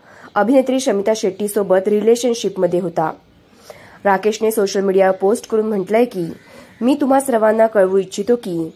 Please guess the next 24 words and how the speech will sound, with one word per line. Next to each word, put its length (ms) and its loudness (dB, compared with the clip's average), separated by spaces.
मी 180 2
आणि 280 2
शमिता 380 -2
आता 280 2
एकत्र 340 0
नाही. 340 -2
नशिबाने 500 0
आमचे 320 0
रस्ते 680 0
एकत्र 360 -2
आले. 360 2
तुम्हा 240 2
सर्व 460 2
फॅन्स 400 0
आणि 200 -2
फॅमिलीचे 480 0
आभार. 400 -4
आमच्यावर 360 2
प्रेम 300 2
केल्याबद्दल 720 2
आणि 240 2
आम्हाला 380 0
सपोर्ट 400 0
केल्याबद्दल. 580 2